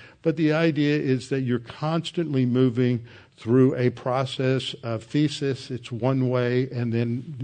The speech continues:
you, it, it deals with the opposite, and then it produces a synthesis, and you go forward. Then the syn-, new synthesis becomes a new thesis. It creates an opposite force, the antithesis,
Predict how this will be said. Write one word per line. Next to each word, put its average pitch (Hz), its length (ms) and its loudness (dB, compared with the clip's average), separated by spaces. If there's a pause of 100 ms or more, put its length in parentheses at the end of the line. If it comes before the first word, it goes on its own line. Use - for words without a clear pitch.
(140)
you, 117 200 0 (280)
it, 117 280 -6
it 117 300 -8
deals 123 320 0
with 117 140 -6
the 117 160 -8
opposite, 123 680 -2 (420)
and 123 200 2
then 123 100 2
it 120 140 -6
produces 123 640 0
a 113 140 -4
synthesis, 123 800 -4 (360)
and 127 220 2
you 120 120 2
go 120 180 2
forward. 117 480 -2
Then 113 140 0
the 107 100 -6
syn-, 147 280 -2
new 131 180 2
synthesis 135 680 -2
becomes 120 640 -2 (340)
a 117 60 -2
new 113 160 2
thesis. 147 640 -2 (320)
It 110 140 -6
creates 117 420 0
an 120 120 -8 (100)
opposite 131 500 -2
force, 120 380 -2
the 110 180 -2
antithesis, 117 840 -4